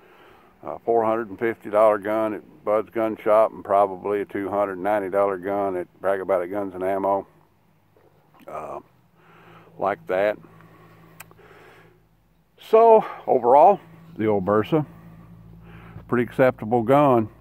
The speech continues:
I mean, you know, if you can get acceptable marksmanship out of blazer am-, aluminum case blazer ammunition, you know, at fifteen yards, you probably got a pretty good gun. Well, all right then.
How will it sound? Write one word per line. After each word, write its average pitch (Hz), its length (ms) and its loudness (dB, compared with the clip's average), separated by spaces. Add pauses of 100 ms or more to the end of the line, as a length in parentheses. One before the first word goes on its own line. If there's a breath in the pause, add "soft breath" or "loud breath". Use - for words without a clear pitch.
I 82 80 -10
mean, 104 260 -4
you 131 120 2
know, 107 260 0
if 101 80 -10
you 131 80 -2
can 117 100 -6
get 120 120 2
acceptable 113 560 -2
marksmanship 113 880 0
out 104 180 4
of 90 100 -6
blazer 113 480 2
am-, 101 380 0
aluminum 123 500 4
case 135 380 0
blazer 117 480 2
ammunition, 123 800 0 (680 soft breath)
you 104 120 -6
know, 104 180 2
at 92 100 -6
fifteen 117 520 0
yards, 113 500 2 (340)
you 98 220 -4
probably 120 320 0
got 107 140 0
a 95 40 -6
pretty 104 200 -4
good 95 200 -6
gun. 104 320 -2 (1300 loud breath)
Well, 101 140 -4
all 160 180 6
right 185 240 4
then. 147 280 -2